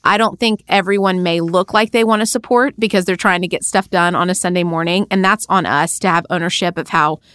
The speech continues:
how we reflect that better. Um, but I think there's a team that wants to support you and make you successful. And I think the more you can allow people into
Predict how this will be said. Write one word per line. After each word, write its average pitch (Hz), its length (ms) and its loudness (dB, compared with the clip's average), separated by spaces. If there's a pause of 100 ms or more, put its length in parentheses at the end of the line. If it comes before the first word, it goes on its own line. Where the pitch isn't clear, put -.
(280)
how 185 180 2
we 170 120 0
reflect 165 400 -4
that 175 160 0
better. 175 400 2
Um, 160 380 0 (200)
but 190 240 0
I 208 180 2
think 294 240 0
there's 247 180 2
a 202 60 -2
team 196 300 0
that 139 80 -2
wants 165 240 -4
to 180 60 -8
support 156 400 -4
you 135 300 -2
and 175 140 0
make 160 240 -2
you 170 60 -4
successful. - 680 -4
And 170 120 -2
I 180 60 -2
think 208 200 -2
the 196 80 0
more 180 200 0
you 190 160 -2
can 165 200 -4 (340)
allow 180 340 2
people 175 360 -6
into 156 640 0